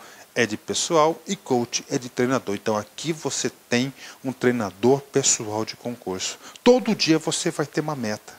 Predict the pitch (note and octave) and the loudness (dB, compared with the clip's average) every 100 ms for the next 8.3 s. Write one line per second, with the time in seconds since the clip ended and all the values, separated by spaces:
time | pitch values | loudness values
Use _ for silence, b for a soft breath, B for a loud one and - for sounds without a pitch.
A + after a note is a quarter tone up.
0 | - B B B B G3 G3+ - A#3+ A#3+ | -20 B B B B 4 6 6 4 2
1 | G3+ F3+ F3+ D3+ E3 - - - D#3+ - | 0 2 2 2 0 2 -2 0 -2 0
2 | A2 A#2 A2+ - - G2+ A2 - A#2+ B2 | 0 2 0 -4 -4 -2 0 -2 -2 -4
3 | - B2 - A2 A#2 - - G2+ G#2 F#2 | -2 -4 -4 -8 -8 -6 -8 -6 -6 -4
4 | G2+ C3 - B B C3 C#3+ F3+ - D3+ | 0 0 0 B B 2 4 2 2 2
5 | E3 D3 - B3+ B3 G#3+ - A3+ A3 G#3 | 2 0 6 6 8 6 6 4 6 4
6 | A3 G#3 F#3 G#3 - F#3+ - F#3+ F3 E3 | 2 2 2 0 2 4 4 2 -2 -4
7 | E3 D3+ A2 D3+ C#3+ - B3+ - G#3 - | -6 -2 0 0 0 -2 0 2 0 0
8 | D3+ F#3+ A#2+ | -2 0 -4